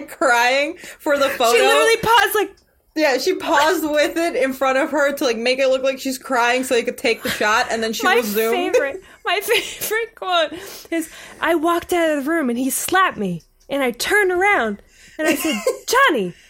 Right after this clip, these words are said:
Speaker 2: he just hit me." <laughs> And it's like everyone on TikTok, like, looking at the door, getting slapped, and then turning three, <laughs> the, like, one eighty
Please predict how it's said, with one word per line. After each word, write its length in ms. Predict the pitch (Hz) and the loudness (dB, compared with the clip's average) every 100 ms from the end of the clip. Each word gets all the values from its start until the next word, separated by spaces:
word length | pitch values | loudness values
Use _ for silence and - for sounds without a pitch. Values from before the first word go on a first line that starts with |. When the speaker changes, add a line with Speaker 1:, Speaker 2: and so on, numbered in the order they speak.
| _ _ | _ _
Speaker 2:
he 200 | - - | -12 -6
just 240 | 480 330 - | -4 -4 -6
hit 300 | - 554 587 | 0 2 2
me." 340 | 196 - - _ | -2 -6 -12 _
<laughs> 0 | - - - - - - 571 - - 571 - 554 - - _ _ _ _ _ _ _ - | -2 -2 -2 -8 -8 -4 -2 -4 -4 -6 -4 -8 -10 -20 _ _ _ _ _ _ _ -20
And 460 | 960 932 - 587 508 | -18 -14 -10 -6 -4
it's 120 | 494 | -2
like 100 | 453 | -2
everyone 300 | 370 370 392 | 0 0 0
on 100 | 403 | 0
TikTok, 380 | 370 330 311 302 | -2 -2 0 0
like, 240 | 285 254 - - | 0 -2 -6 -6
looking 240 | 294 302 311 | -4 0 0
at 100 | 262 | -2
the 60 | |
door, 380 | 233 262 254 240 - - | -2 0 0 -2 -6 -2
getting 260 | 277 277 | 0 0
slapped, 380 | - 277 240 247 | -2 -2 -2 -2
and 100 | 240 | -4
then 140 | 240 | -6
turning 420 | 226 359 285 269 - | -4 -2 0 -2 -4
three, 220 | 269 330 | -2 0
<laughs> 540 | - 370 - - - | 0 0 -4 -10 -6
the, 500 | 302 285 - 240 349 - | -2 -2 -4 -6 -4 -2
like, 160 | 302 254 | -4 0
one 200 | 269 262 | 0 0
eighty 300 | 233 214 | 0 -2